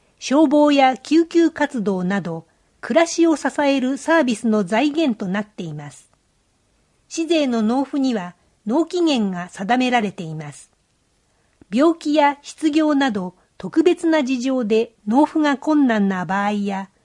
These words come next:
納期限までに納められない場合は、早めにご相談ください。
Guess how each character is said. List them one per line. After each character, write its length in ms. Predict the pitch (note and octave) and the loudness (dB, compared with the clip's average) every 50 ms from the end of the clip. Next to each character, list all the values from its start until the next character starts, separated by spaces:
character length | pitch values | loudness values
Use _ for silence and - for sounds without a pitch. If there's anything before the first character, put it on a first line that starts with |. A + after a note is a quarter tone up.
| _ _ _ _ _ _ _ | _ _ _ _ _ _ _
納 240 | - G#3+ C#4+ F4 E4 | 0 2 2 2 2
期 160 | E4 G4 F4+ | 2 2 2
限 280 | D#4+ D4 B3+ A3+ G#3+ G#3 | 4 4 4 4 2 2
ま 120 | A#3 B3+ | 2 2
で 140 | A#3 A#3 A3 | 2 2 2
に 180 | G3 G3 G3+ G3+ - | 2 0 -2 -4 -8
納 260 | G3 E3+ - D#4+ D#4+ | -8 -4 -2 0 2
め 140 | E4 E4 D#4 | 2 2 2
ら 100 | D#4 D4+ | 2 2
れ 120 | D#4+ E4 | 2 2
な 140 | D4 B3+ G#3 | 2 0 0
い 120 | F3+ E3 | -2 -4
場 220 | C#3 F3 F#3 G3 G3+ | -6 -8 -6 -6 -6
合 200 | G#3+ G#3 G3 F3+ | -6 -6 -8 -8
は、 200 | F#3+ F#3+ F#3+ - _ _ _ _ _ _ | -10 -12 -12 -16 _ _ _ _ _ _
早 260 | - - A3 B3+ D#4 E4 | -12 -4 0 2 2 4
め 140 | E4 E4+ | 4 2
に 160 | D#4+ D#4+ D#4 A#3 | 2 0 0 -2
ご 160 | G#3+ B3 G#3+ | -4 -4 -4
相 220 | - C#4 C4+ C4+ | -2 0 0 0
談 240 | A3 B3 A#3+ A#3 A3 | 2 0 0 0 -2
く 100 | A3+ - | -4 -6
だ 140 | G3 G#3+ G3 | -6 -6 -8
さ 200 | - - A3 G3 | -8 -8 -10 -10
い。 120 | F3 C#3 | -10 -12